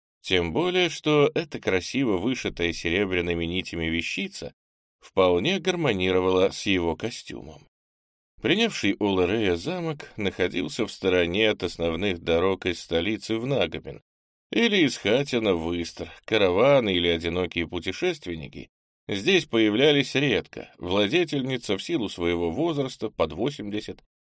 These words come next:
никуда не выезжала, а незатейливые феодальные развлечения — Охоты, попойки с домочадцами, ловли и казни преступников уже порядком Элодии надоели.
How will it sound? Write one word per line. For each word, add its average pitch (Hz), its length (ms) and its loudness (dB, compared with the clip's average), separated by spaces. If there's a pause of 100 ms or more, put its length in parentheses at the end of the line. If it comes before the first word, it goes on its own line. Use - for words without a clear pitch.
(280)
никуда 139 480 2
не 208 100 0
выезжала, 90 880 4
а 95 140 6
незатейливые 92 880 2
феодальные 87 680 2
развлечения — 85 840 -2 (320)
Охоты, 156 640 0
попойки 131 800 0
с 110 60 0
домочадцами, 107 800 2
ловли 92 540 2
и 78 100 0
казни 85 340 0
преступников 160 840 -6
уже 202 280 -4
порядком 113 600 2
Элодии 87 600 0
надоели. 90 840 -4